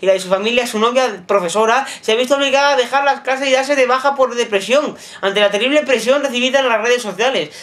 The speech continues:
"Ha sufrido ataques de ansiedad", declara Unai entre lágrimas. Es la primera que lo hace durante la entrevista, pero no será la última.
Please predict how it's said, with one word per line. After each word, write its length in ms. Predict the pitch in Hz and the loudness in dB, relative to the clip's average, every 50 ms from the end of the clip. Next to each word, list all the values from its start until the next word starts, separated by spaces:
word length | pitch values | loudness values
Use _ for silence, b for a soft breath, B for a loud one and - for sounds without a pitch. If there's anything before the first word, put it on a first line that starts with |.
| B B | B B
"Ha 120 | - 208 | -2 0
sufrido 280 | 220 254 262 285 294 285 | 0 2 2 2 2 2
ataques 280 | 277 277 277 277 285 247 | 2 0 0 -2 -2 0
de 100 | 240 254 | 0 0
ansiedad", 520 | 247 226 220 208 - 196 190 208 240 277 | 0 -2 -2 -2 0 0 2 2 2 0
declara 360 | 247 208 190 202 220 220 220 | 0 -2 0 0 2 2 0
Unai 320 | 208 196 208 214 214 208 202 | 0 0 -2 -2 0 0 -2
entre 380 | 202 202 185 - 185 180 - | -2 -2 -4 -6 -6 -6 -2
lágrimas. 560 | 175 190 220 233 233 226 196 175 139 135 135 B B B B B | 0 0 0 0 0 -2 -4 -4 -6 -10 -12 B B B B B
Es 140 | - 190 208 | -2 0 0
la 160 | 233 233 226 | 0 0 -2
primera 800 | 220 233 233 226 214 202 202 196 214 240 247 247 240 240 240 B B B B _ | -2 -2 -2 -2 -2 -2 -2 -2 -2 0 0 0 0 0 -2 B B B B _
que 160 | - 202 208 | -2 -2 0
lo 200 | 208 208 202 202 | 2 2 2 4
hace 260 | 214 233 247 247 254 247 | 2 2 0 0 0 0
durante 320 | 233 240 226 220 208 214 | 0 -2 -2 -2 0 0
la 60 | 208 | -2
entrevista, 640 | 202 196 185 180 190 214 240 240 - 220 175 165 160 | -2 -2 -2 -4 -2 -2 -4 -2 -2 -2 -2 -2 -2
pero 300 | - 208 196 202 202 202 | -2 0 2 2 2 2
no 220 | 196 202 220 240 233 | 2 2 0 -2 -2
será 380 | - - 220 214 214 214 220 | -2 -2 0 0 2 2 0
la 140 | 220 208 208 | 0 0 0
última. 480 | 208 214 208 202 175 170 165 151 143 | 0 -2 -4 -8 -8 -8 -8 -8 -8